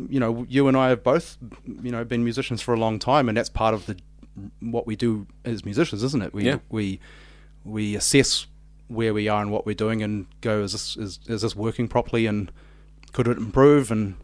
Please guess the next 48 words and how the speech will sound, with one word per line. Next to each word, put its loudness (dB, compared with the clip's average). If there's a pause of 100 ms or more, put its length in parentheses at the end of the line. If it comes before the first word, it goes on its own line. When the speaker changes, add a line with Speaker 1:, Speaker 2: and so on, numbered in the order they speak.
Speaker 2:
Yeah. -4 (160)
Speaker 1:
you 2
Speaker 2:
And 0
Speaker 1:
know. -4
Speaker 2:
finding 6
the 2
right 6
tools 2
and -4
the 0
right 4 (180)
resources 0
and -6
people -2
sometimes 0
and -6
Speaker 1:
Yeah. 4 (600)
Speaker 2:
to -10
make -2
it -2
work. 0 (120)
Do 8
you, 8
have -2
you 6
looked 4
at 4
all 8
into 2
any 2
of 0
this -2
new, 4
I -6
say 0
new, -6
it's -10
probably -4
been -6
around -6
quite -2
some -10
time, -4
but -6
it's -10
new -2
to -8
me. -2